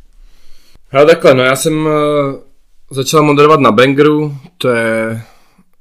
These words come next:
to už server, ten asi už ani neexistuje, nebo já nevím, jestli ještě píšou, asi možná jo, ale už to nějak nejede podle mě tak, jak to jezdívalo předtím. Já jsem tam psal jako hodně články právě původně, já jsem vlastně původně redaktor, šéfe.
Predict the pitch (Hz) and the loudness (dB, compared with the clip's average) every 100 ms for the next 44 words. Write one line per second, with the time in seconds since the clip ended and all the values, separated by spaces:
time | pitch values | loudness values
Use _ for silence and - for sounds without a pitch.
0 | _ _ - - _ _ - 117 107 - | _ _ -20 -20 _ _ -8 -6 -6 -6
1 | 117 104 104 110 104 - 117 117 113 104 | -4 -4 -6 -6 -6 -6 -6 -8 -6 -6
2 | 95 107 - 113 110 110 104 101 - 113 | -8 -10 -8 -6 0 -2 -2 -8 -6 -8
3 | - 104 113 - 123 95 - 110 110 135 | -8 -12 -10 -6 -4 -4 -6 -12 -8 -2
4 | 120 101 113 95 104 104 - - _ _ | 0 4 2 2 -4 -6 -12 -20 _ _
5 | _ _ _ _ _ - 107 104 104 _ | _ _ _ _ _ -14 -10 -10 -10 _
6 | _ 104 98 90 92 98 87 85 101 95 | _ -14 -14 -16 -18 -18 -16 -12 -12 -14
7 | 107 104 104 104 107 104 107 98 101 104 | -16 -14 -14 -16 -20 -16 -10 -10 -12 -12
8 | 107 107 107 113 - 113 113 113 - - | -10 -8 -10 -14 -12 -10 -10 -12 -20 -20
9 | - - 110 123 123 143 135 131 127 131 | -20 -12 -8 -4 -2 0 0 0 -4 -4
10 | - 107 120 135 131 127 123 113 117 120 | -2 -2 -2 -8 -4 -4 -4 -12 -10 -8
11 | 110 123 117 110 117 107 110 113 117 131 | -8 -8 -10 -10 -14 -12 -10 -10 -12 -16
12 | - - - - | -18 -20 -20 -20